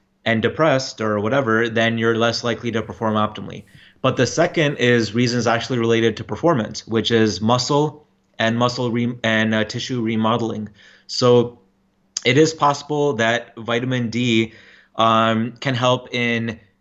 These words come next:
tissue remodeling and things like hormone optimization, but randomized trials are not so positive on this. So there are trials that show that endurance performance can be better if you supplement with vitamin D,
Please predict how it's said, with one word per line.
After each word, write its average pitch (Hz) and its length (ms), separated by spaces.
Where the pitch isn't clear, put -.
tissue 151 280
remodeling 151 800
and 113 140
things 120 340
like 113 220
hormone 151 380
optimization, 139 880
but 127 380
randomized 151 540
trials 143 480
are 117 200
not 127 480
so 147 320
positive 107 480
on 107 160
this. 98 300
So 135 180
there 127 160
are 151 240
trials 127 560
that 117 180
show 120 220
that 117 160
endurance 113 420
performance 120 720
can 113 280
be 110 100
better 113 300
if 113 120
you 120 60
supplement 113 440
with 101 80
vitamin 110 340
D, 107 340